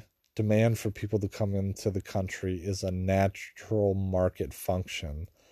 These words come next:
because we have these three or four major things, the war on drugs,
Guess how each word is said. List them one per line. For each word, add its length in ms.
because 400
we 140
have 380
these 260
three 240
or 60
four 280
major 360
things, 460
the 100
war 240
on 160
drugs, 640